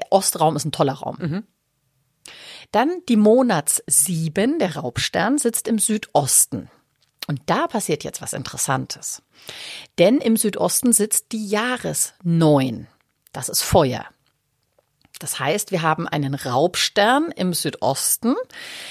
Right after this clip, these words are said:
Speaker 1: den wir gerne mit Wasser beschäftigen.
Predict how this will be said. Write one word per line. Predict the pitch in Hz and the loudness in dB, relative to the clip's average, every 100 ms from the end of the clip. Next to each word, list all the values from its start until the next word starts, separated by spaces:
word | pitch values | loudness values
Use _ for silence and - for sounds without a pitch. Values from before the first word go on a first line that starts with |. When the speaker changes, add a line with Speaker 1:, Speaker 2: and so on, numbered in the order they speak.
| - _ - | -20 _ 2
Speaker 1:
den | 214 226 | 4 4
wir | 202 180 | 2 2
gerne | 156 151 151 | 2 4 4
mit | 135 - | 2 -2
Wasser | 165 - - 156 | -2 0 2 2
beschäftigen. | 147 190 185 180 - 233 233 | 0 0 0 0 -2 -2 -2